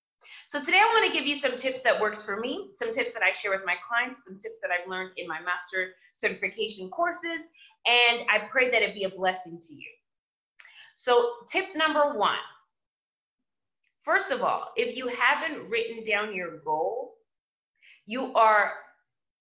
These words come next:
doing yourself one of the biggest disservice in the entire world.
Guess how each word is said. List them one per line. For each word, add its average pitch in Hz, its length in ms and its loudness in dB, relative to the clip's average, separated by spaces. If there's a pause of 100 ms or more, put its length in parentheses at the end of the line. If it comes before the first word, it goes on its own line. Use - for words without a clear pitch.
(220)
doing 302 300 -2
yourself 240 560 2
one 220 140 2
of - 140 -2
the 185 200 -6 (160)
biggest 381 400 2 (160)
disservice - 1040 0 (380)
in 220 120 -2
the 220 80 0
entire 202 480 2
world. - 320 -4